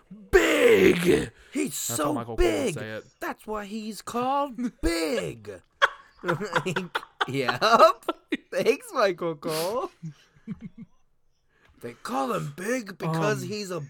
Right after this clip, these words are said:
Speaker 2: big.
Speaker 1: Dude,
Speaker 2: I would
Speaker 1: um,
Speaker 2: love that.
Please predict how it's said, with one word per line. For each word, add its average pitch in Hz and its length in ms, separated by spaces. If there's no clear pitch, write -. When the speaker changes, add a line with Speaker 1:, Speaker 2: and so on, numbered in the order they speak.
Speaker 2:
big. 208 600
Speaker 1:
Dude, 117 520
Speaker 2:
I 113 120
would 123 40
Speaker 1:
um, 120 400
Speaker 2:
love 87 120
that. 92 120